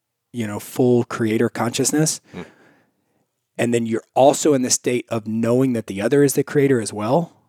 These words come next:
Speaker 1: So you have, like, all four of those threads connected. That's when shit starts getting real interesting visually and energetically. And you're like, "Oh, wow. Like, we are actually these archetypes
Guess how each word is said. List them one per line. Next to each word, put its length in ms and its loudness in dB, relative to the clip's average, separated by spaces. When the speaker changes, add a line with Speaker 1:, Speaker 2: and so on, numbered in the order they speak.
Speaker 1:
So 160 -2
you 60 6
have, 80 2
like, 200 -2
all 220 4
four 400 0
of 120 0
those 300 2
threads 380 -2
connected. 580 -2
That's 240 4
when 340 0
shit 340 -2
starts 280 -4
getting 360 -8
real 360 -2
interesting 640 -6
visually 760 2
and 480 -8
energetically. 960 0
And 260 -8
you're 120 -4
like, 360 -8
"Oh, 140 2
wow. 420 -4
Like, 160 -8
we 140 4
are 240 2
actually 520 -4
these 220 -8
archetypes 880 -4